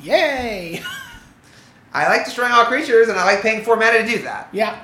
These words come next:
Speaker 2: I like it a lot.
Speaker 1: Yes. This is, uh, a very, uh,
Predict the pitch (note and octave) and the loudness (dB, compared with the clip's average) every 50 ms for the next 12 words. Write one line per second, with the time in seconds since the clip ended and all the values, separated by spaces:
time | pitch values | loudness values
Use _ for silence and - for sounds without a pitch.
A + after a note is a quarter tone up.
0 | - - C#3+ C#3 - G3+ F#3+ D#3 C#3+ C3+ C#3 B2 - - - - - - - F3+ | -6 -2 -2 0 0 0 -2 -2 -4 -4 -6 -8 -10 -12 -14 -16 -16 -14 -10 -8
1 | G3+ G3+ - - - - - - - - - - - - - - F3+ F3+ - - | -8 -8 -8 -10 -14 -16 -18 -20 -20 -20 -20 -20 -20 -20 -20 -18 -16 -16 -14 -16
2 | F#3 E3+ D#3+ E3 - - - G#3+ F#3+ F3 F3 E3+ D#3+ D#3 D#3+ D#3+ D#3+ - - _ | -16 -16 -16 -16 -12 -8 -6 -6 -4 -6 -8 -10 -10 -12 -14 -14 -16 -18 -20 _
3 | - _ _ - - F3+ F3+ D#3+ D#3 F#3 F#3+ F#3 F#3+ F#3+ F#3 F3+ F3+ F#3 F#3 F#3 | -20 _ _ -12 -10 -10 -8 -6 -2 -2 0 0 0 -2 -2 -2 -4 -4 -4 -6
4 | E3+ D#3+ D#3+ E3 | -6 -8 -10 -12